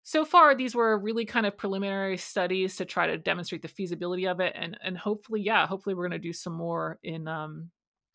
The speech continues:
larger populations. And again, with some of these improvements to see if we can drive some, uh,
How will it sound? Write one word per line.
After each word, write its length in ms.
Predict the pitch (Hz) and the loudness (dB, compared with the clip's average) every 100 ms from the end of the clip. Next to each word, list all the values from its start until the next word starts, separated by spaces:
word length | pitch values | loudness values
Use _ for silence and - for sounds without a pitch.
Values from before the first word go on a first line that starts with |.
| - _ - | -20 _ -4
larger 260 | 190 180 180 | -2 -2 0
populations. 600 | 180 170 175 165 180 165 | 0 0 -4 -6 -6 -8
And 80 | 160 | -8
again, 240 | 160 160 | -6 -6
with 100 | 160 | -8
some 120 | 165 | -12
of 60 | 156 | -12
these 160 | 156 151 | -14 -14
improvements 540 | 147 160 151 151 147 | -14 -14 -10 -12 -12
to 100 | 131 | -14
see 240 | - 160 | -12 -10
if 120 | 160 165 | -10 -12
we 80 | |
can 140 | - 156 | -16 -12
drive 300 | 160 151 156 | -8 -6 -8
some, 320 | 170 156 143 | -12 -10 -8
uh, 440 | 151 151 156 147 | -6 -6 -6 -8